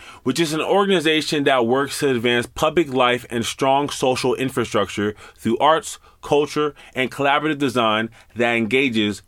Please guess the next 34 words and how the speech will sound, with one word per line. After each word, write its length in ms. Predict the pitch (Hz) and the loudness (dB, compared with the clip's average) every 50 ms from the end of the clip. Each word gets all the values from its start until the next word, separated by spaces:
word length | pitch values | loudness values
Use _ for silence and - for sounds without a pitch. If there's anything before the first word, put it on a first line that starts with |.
| _ | _
with 180 | - 110 107 107 | -6 -6 -4 -2
residents. 680 | 113 120 127 113 101 90 80 - - - - - - _ _ _ _ _ _ _ - - - - - | 0 0 0 0 -2 -4 -6 -8 -12 -18 -20 -20 -20 _ _ _ _ _ _ _ -20 -20 -20 -8 -4
This 180 | 131 147 147 156 | -2 -2 0 0
event 280 | 151 156 202 220 190 | 2 2 2 2 2
invites 380 | 196 180 160 175 165 160 143 - | 0 0 2 2 0 0 0 -2
unique 320 | 135 131 143 160 175 135 - | -2 0 0 0 0 0 0
artists 360 | - 131 135 135 135 143 135 - | 2 2 2 2 2 0 -2 -4
to 80 | 139 110 | -4 -2
enter 280 | 139 147 - 170 170 | -4 -2 -2 -2 0
a 40 | 160 | 0
neighborhood 540 | 147 131 117 104 101 101 104 104 107 120 - - | 2 2 2 2 0 0 2 2 0 0 -2 -4
and 180 | 120 120 120 | -6 -6 -4
create 320 | - - 160 165 185 170 - - | -4 0 0 0 0 0 0 2
art 280 | 131 131 131 160 - - | 4 4 4 4 2 -2
in 140 | 131 131 131 | -6 -6 -4
collaboration 760 | - 127 123 123 127 123 123 120 113 110 113 - - 117 110 | -2 0 2 2 2 2 2 2 2 2 0 0 -2 -2 0
with 180 | 117 147 156 - | 0 -2 -2 0
the 100 | 131 113 | 0 2
residents 440 | 110 104 104 101 104 110 110 113 - | 2 2 2 2 0 -2 -2 -2 -2
and 180 | - 113 113 120 | -2 -2 -2 0
environment. 520 | 120 117 139 147 147 120 95 87 80 - - _ _ _ - - - - - _ _ _ _ _ | 0 2 2 2 2 2 0 -2 -4 -8 -12 _ _ _ -20 -20 -20 -20 -20 _ _ _ _ _
There 140 | - 160 175 | 2 4 4
will 80 | 185 | 6
also 280 | 175 202 220 214 - 214 | 6 6 4 4 2 2
be 220 | 185 208 185 - | 2 2 2 2
outdoor 320 | - 160 170 175 156 170 170 | 2 2 2 4 2 2 0
performances 840 | - 156 143 - - 151 151 151 147 143 131 - 147 143 135 131 - | 0 -2 -2 -2 0 0 0 0 0 -2 -2 0 0 0 0 -2 -2
to 140 | - 139 | -4 -4
go 300 | 113 107 127 135 143 147 | 0 2 2 2 4 2
along 420 | 143 135 127 120 117 117 117 113 113 | 2 2 2 2 4 2 2 2 2
with 120 | 113 107 | 2 2
the 80 | 101 113 | 2 4
art 200 | 101 120 120 113 | 4 4 2 2
installations. 760 | 110 - - 101 95 90 87 - - 85 85 87 - - - | 0 -2 -2 -2 -2 -2 -2 -4 -6 -10 -12 -14 -16 -20 -20